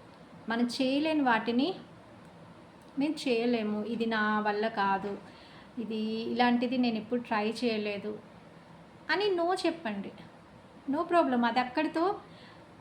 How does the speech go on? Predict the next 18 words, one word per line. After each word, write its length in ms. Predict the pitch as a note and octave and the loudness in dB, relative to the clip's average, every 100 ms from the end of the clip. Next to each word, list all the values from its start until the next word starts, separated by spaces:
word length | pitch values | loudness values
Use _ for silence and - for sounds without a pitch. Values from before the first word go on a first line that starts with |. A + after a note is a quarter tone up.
| - - - | -20 -20 -16
సాల్వ్ 360 | - D#4 D#4 E4+ | 0 4 6 4
అయిపోద్ది. 520 | D4 - G#3 F#3+ G3 - - B3 | 2 0 -4 -4 -6 -10 -4 0
మనం 220 | C#4 D4+ - | 2 0 -2
ఏ 280 | B3+ D4 F#4 | -2 2 2
పని 360 | D#4 B3+ C#4 | 4 4 4
చేసినా 640 | D4 C4+ A#3+ A3 A#3+ D4+ C#4 - - | 2 0 -2 -2 0 -2 -4 -12 -16
స్ట్రైట్గా 600 | - - B3+ C#4 D#4 - C#4+ | -14 0 2 2 0 0 0
ఉండటానికే 600 | B3 A3+ A3+ A3 G#3+ B3+ | 0 -2 -2 -2 -2 -2
ట్రై 260 | B3 F#3 | -2 -2
చేయాలి. 440 | F3+ G3+ G3 G3 F3 - - - - | -4 -6 -6 -6 -10 -18 -20 -8 -4
That 160 | A3 A#3+ | -2 -2
is 60 | B3 | -2
the 140 | A3+ | -2
most 340 | A3+ C#4 - | 2 0 0
important 540 | A#3+ G#3+ A3 A3 G#3 G3 | -6 -4 -4 -2 -4 -6
thing. 180 | G3 G#3 | -8 -6
మనం 380 | G#3+ G#3 G#3+ G3+ | -4 -4 -4 -4
yes 180 | A3+ | -2